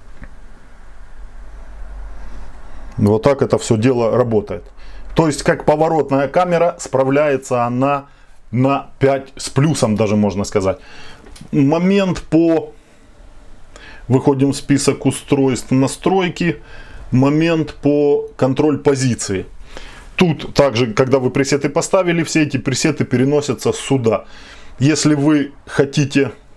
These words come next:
э, включить круиз, можно включать его по времени. Сначала установите период.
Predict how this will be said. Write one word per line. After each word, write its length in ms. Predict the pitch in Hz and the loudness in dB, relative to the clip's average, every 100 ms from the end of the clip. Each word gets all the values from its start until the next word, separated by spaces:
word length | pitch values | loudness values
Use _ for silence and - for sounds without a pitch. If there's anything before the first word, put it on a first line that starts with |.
| - - - | -20 -20 -4
э, 140 | - 120 | 0 0
включить 680 | - 139 135 - 139 - - - - - - - - | 2 0 2 0 0 -2 -12 -16 -20 -20 -20 -18 -4
круиз, 560 | - 143 185 208 - - - - - - | 2 2 4 0 -2 -8 -18 -20 -8 0
можно 360 | 135 160 147 | 2 2 0
включать 560 | 143 135 131 165 165 156 | 2 0 2 2 2 2
его 300 | 127 123 147 | 0 2 0
по 280 | 143 139 147 | 2 0 0
времени. 460 | 127 123 113 107 104 | 0 2 2 2 2
Сначала 420 | 123 127 165 147 | 0 0 2 2
установите 540 | 139 135 131 139 139 | 0 0 2 0 -2
период. 480 | 123 135 127 104 - | -2 0 0 0 -4